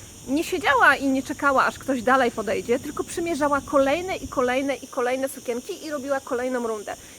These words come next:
I znowu przymierzyła pięć kolejnych sukienek, no już wtedy po prostu reszta pań nie wytrzymała ciśnienia i wstała z leżaka i podeszła do niej. Wykorzystaj to w swojej sprzedaży. Zwróć uwagę na to, jak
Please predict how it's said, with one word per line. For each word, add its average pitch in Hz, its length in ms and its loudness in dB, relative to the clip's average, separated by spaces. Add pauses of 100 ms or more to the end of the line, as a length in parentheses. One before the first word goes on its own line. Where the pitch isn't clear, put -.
I 262 80 -8
znowu 320 320 0
przymierzyła 247 520 -2
pięć 311 260 -6
kolejnych 285 400 -2
sukienek, 233 460 -6
no 220 100 -6
już 220 120 -6
wtedy 240 300 0
po 240 100 -4
prostu 233 360 -6
reszta 247 280 -4
pań 233 260 0 (260)
nie 233 80 -4
wytrzymała 226 480 -2
ciśnienia 214 420 -8
i 202 60 -6
wstała 202 320 -4
z - 60 -10
leżaka 233 360 -4
i 226 60 -2
podeszła 240 400 -4
do 196 140 -6
niej. 170 180 -12 (320)
Wykorzystaj 330 680 -2
to 311 100 -6
w - 40 -14
swojej 269 340 -2
sprzedaży. 202 560 -4
Zwróć 392 380 -6
uwagę 262 380 0
na 226 180 0
to, 254 200 -2
jak 277 340 -4